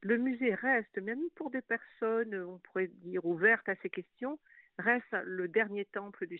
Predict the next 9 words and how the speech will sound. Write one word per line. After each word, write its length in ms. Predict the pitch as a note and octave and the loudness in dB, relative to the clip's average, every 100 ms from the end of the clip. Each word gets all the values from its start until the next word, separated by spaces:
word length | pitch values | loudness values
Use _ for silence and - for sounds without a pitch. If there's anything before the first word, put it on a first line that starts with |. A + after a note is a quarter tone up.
| - | -8
sacré, 420 | E3 - - - _ _ | -8 -8 -10 -16 _ _
vraiment 340 | F3+ A3 A3 | 0 0 0
le 120 | G3+ E3 | -6 -6
dernier 300 | F3+ F3 E3 | -8 -8 -14
temple 300 | E3+ E3+ F3 | -14 -12 -14
du 100 | G3 | -14
sacré. 480 | - - - - F3 _ _ | -14 -12 -10 -12 -16 _ _
Alors 220 | F3 G3 | 0 0
qu'on 180 | - G3 | 0 -10